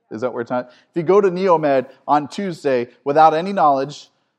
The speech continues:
and you stand before that and you say, "Okay, I'm gonna vote for here, I'm gonna do eeny, meeny, miny, moe," you're doing a disservice. You're doing a disjustice. You stand before that and you decide, and you, and,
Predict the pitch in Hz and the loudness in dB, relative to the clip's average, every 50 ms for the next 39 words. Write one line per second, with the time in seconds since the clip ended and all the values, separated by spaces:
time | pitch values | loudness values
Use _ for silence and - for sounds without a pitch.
0 | _ _ _ _ _ _ _ _ _ _ - 135 139 147 135 - - - 170 175 | _ _ _ _ _ _ _ _ _ _ -8 -6 -6 -6 -10 -10 -8 -6 -6 -4
1 | 180 170 170 - - 160 151 151 151 143 131 135 123 - 139 131 135 135 - 135 | -4 -6 -6 -4 -2 -2 0 2 0 0 0 -4 -8 -4 -2 -2 -2 -2 -2 -2
2 | 123 120 123 135 131 123 120 117 131 131 123 - - 131 127 123 120 120 117 113 | -2 -2 -2 -2 -6 -8 -6 -4 -4 -6 -6 -8 -10 -8 -6 -6 -6 -6 -8 -8
3 | 110 117 101 117 123 123 127 123 127 123 123 120 123 117 120 120 113 120 104 101 | -8 -8 -6 -6 -6 -8 -6 -8 -6 -8 -6 -6 -6 -6 -6 -6 -6 -4 -6 -6
4 | - _ _ _ _ _ _ _ _ _ _ _ _ _ _ _ _ _ _ _ | -6 _ _ _ _ _ _ _ _ _ _ _ _ _ _ _ _ _ _ _
5 | _ _ _ _ _ _ _ _ _ _ _ _ _ _ _ _ _ _ _ _ | _ _ _ _ _ _ _ _ _ _ _ _ _ _ _ _ _ _ _ _
6 | _ _ _ _ _ _ 127 131 131 113 143 147 143 127 113 120 117 - - 147 | _ _ _ _ _ _ -10 -10 -8 -6 -6 -6 -6 -6 -8 -10 -14 -12 -8 -8
7 | 135 127 104 101 - - - - - - _ _ _ _ _ _ _ _ _ - | -8 -6 -8 -12 -16 -18 -20 -20 -20 -20 _ _ _ _ _ _ _ _ _ -16
8 | 117 123 127 123 113 101 117 110 - _ 127 113 113 - _ - _ - _ _ | -12 -12 -10 -10 -10 -12 -14 -16 -10 _ -8 -8 -8 -10 _ -20 _ -20 _ _
9 | _ _ _ _ _ _ _ _ _ _ _ _ _ _ _ _ _ _ _ _ | _ _ _ _ _ _ _ _ _ _ _ _ _ _ _ _ _ _ _ _
10 | _ _ - 143 - - - 165 175 175 165 160 165 - 170 175 170 156 156 156 | _ _ -14 -14 -12 -4 -4 -2 -2 0 -2 -4 -2 0 0 2 2 4 4 4
11 | 160 156 - 143 139 135 135 131 127 123 120 139 127 - - 170 165 170 175 170 | 4 2 -2 -6 -8 -6 -6 -6 -8 -8 -8 -10 -10 -4 0 2 2 4 2 0
12 | 160 - - _ _ - 143 151 151 151 - 151 151 147 139 | -4 -10 -20 _ _ -8 -6 -6 -6 -6 -4 -4 -4 -4 -6